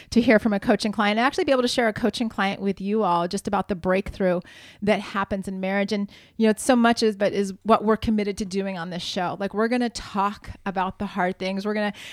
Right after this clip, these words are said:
you know, talk about the, the heavier topics, but just like last week's show where we were talking about, you know, the size of your mattress, um, sometimes we just gotta get into it and talk about, like, some lighthearted things. We gotta, we gotta talk about the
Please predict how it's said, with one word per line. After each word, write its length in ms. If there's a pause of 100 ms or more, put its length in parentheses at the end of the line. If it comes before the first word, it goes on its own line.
(100)
you 80
know, 120
talk 480
about 400
the, 180 (140)
the 160
heavier 640 (380)
topics, 520
but 120
just 160
like 160
last 320
week's 240
show 280
where 140
we 80
were 120
talking 300
about, 360
you 100
know, 80
the 80
size 320
of 100
your 100
mattress, 600 (420)
um, 280 (100)
sometimes 420
we 80
just 220
gotta 160
get 180
into 200
it 40
and 80
talk 200
about, 320
like, 200 (220)
some 300
lighthearted 500
things. 260
We 120
gotta, 240
we 100
gotta 220
talk 280
about 300
the 140